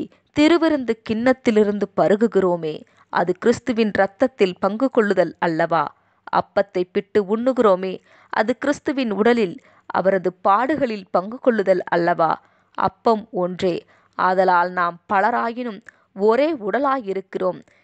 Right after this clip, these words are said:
ஏனெனில், நாம் அனைவரும் அந்த ஒரே அப்பத்தில்தான் பங்கு கொள்கிறோம்.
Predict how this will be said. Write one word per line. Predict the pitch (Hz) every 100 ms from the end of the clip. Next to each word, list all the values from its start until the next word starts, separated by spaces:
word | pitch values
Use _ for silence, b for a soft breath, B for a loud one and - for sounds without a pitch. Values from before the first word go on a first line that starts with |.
| _ -
ஏனெனில், | 226 240 247 240
நாம் | 233 220 220 -
அனைவரும் | 190 214 269 285 240 226 _ _ -
அந்த | 180 185 180
ஒரே | 170 190 220 240 -
அப்பத்தில்தான் | 180 _ 277 - 254 220 202 196 -
பங்கு | 185 208 240
கொள்கிறோம். | 190 170 180 175 160